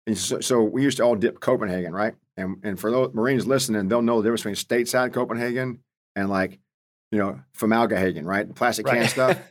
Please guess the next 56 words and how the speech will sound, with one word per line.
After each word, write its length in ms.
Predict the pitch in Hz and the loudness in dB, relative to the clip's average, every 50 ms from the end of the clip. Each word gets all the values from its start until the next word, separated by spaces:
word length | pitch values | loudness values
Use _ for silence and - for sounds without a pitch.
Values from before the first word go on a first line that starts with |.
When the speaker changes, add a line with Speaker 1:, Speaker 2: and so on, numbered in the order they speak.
| 165 - | -8 -8
Speaker 2:
<laughs> 180 | - _ _ | -8 _ _
Sure. 200 | _ - - 156 | _ -2 2 2
Speaker 1:
Right? 160 | 135 123 123 - - _ _ _ _ _ _ _ _ - | 4 2 2 -2 -6 _ _ _ _ _ _ _ _ -4
So 120 | - 120 | 0 2
anytime 360 | 147 190 190 190 202 180 165 | 4 4 4 4 2 2 2
someone 300 | 135 - 160 160 151 139 | 2 0 2 2 2 2
would 120 | 135 127 117 | 2 2 4
get 120 | 139 127 | 4 4
a, 180 | 113 101 95 98 | 4 2 0 -2
a 80 | 92 90 | -6 -4
shipment 400 | - - - 170 - 120 117 113 | -2 0 0 0 2 2 2 2
in, 80 | 113 107 | 2 2
in 80 | 101 | 2
the 80 | 98 95 | 0 0
mail 420 | 107 123 127 113 104 98 92 101 - _ _ _ _ _ _ | 0 2 2 2 2 0 -2 -6 -12 _ _ _ _ _ _
of 180 | 104 104 95 - | -2 -2 -2 -4
stateside 540 | - - 143 135 127 123 - 123 110 110 | -4 0 2 2 2 2 2 2 2 2
Copenhagen, 500 | 117 131 139 139 117 101 95 95 95 92 | 2 2 2 2 2 2 0 0 0 0
which 160 | 101 98 - - | -2 -4 0 2
back 180 | 123 127 120 | 2 2 2
in 60 | 120 | 0
the 60 | 113 107 | 0 2
day, 160 | 113 117 113 | 2 2 2
snail 320 | 107 - 123 123 127 117 | 0 0 -2 0 0 2
mail 360 | 110 107 110 107 104 101 - - _ | 2 2 2 2 0 0 -4 -8 _
to 80 | 104 | -6
get 180 | 92 95 127 123 | -2 -2 -2 0
to 80 | - 104 | 0 -4
a 60 | 98 | -2
ship 380 | - - - 131 127 131 - _ | -2 0 0 0 -2 -2 -6 _
took 160 | - 113 - | -6 -6 -4
a 40 | 101 | -2
long 220 | 107 110 113 110 | 0 0 0 -2
time. 340 | - 120 120 127 127 120 - _ _ _ _ _ _ _ _ _ _ - | -2 -2 -2 -2 -4 -6 -10 _ _ _ _ _ _ _ _ _ _ 2
But 260 | 113 110 - - - _ | 4 4 4 2 -4 _
as 60 | - | 0
soon 140 | - 165 165 | 2 4 4
as 40 | |
you 60 | 131 135 | 4 4
got 160 | 151 139 123 | 4 4 4
a 40 | 127 | 2
can 200 | - 143 135 120 | 2 0 0 0
of 100 | 113 - | 0 2
stateside, 580 | 143 143 143 139 - 110 107 104 98 87 - - _ _ _ _ _ _ _ | 2 2 2 2 2 2 2 2 0 -2 -6 -12 _ _ _ _ _ _ _
here 120 | - 139 139 | 2 2 4
came 200 | 139 147 139 117 | 4 2 2 2
the 80 | 104 | 2
sergeant 460 | - - 139 135 127 117 104 110 110 | 2 2 2 4 4 2 2 0 -4
wanting 120 | 120 120 107 | -4 -6 -6
to 60 | 90 | -4
bum 240 | 87 82 117 113 104 | 0 2 2 2 2
a 40 | 95 | 2
dip 240 | 90 120 113 - | 0 0 -2 -2
from 200 | - 98 90 82 | -4 -8 -8 -8
you. 120 | 73 67 - _ _ _ _ _ _ _ _ | -10 -12 -16 _ _ _ _ _ _ _ _
Speaker 2:
Right. 240 | - 117 104 90 - | -2 -2 -2 -2 -4